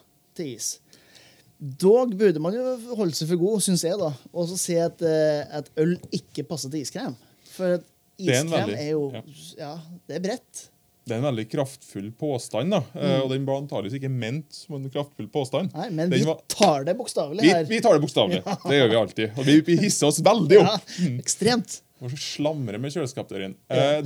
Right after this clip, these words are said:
Speaker 2: det som skjer da, er at jeg tror at de egentlig mente at vi er safen.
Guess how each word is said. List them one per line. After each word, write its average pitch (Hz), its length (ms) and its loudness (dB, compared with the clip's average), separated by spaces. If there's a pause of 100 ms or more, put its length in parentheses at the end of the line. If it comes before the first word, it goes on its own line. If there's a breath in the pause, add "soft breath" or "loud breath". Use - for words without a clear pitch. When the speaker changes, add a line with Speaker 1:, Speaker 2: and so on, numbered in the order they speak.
(120)
Speaker 2:
det 147 200 0
som 180 200 -4
skjer 180 580 -4
da, 180 180 2
er 127 140 0
at - 200 -10 (520)
jeg 123 120 -10
tror 147 220 -6
at 131 80 -8
de 135 60 -6
egentlig 127 340 -8
mente 127 420 -6
at - 340 -8 (520)
vi - 80 -20
er - 40 -20
safen. - 460 -18